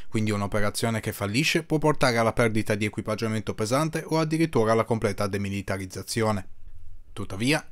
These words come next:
il numero di equipaggiamenti diminuisce anche se non si attacca, per quanto lentamente,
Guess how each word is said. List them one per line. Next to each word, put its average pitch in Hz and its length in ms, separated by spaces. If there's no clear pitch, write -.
il 139 180
numero 127 460
di 117 100
equipaggiamenti 110 840
diminuisce 107 560
anche 104 240
se 104 180
non 98 140
si - 140
attacca, 117 520
per 107 200
quanto 95 380
lentamente, 95 680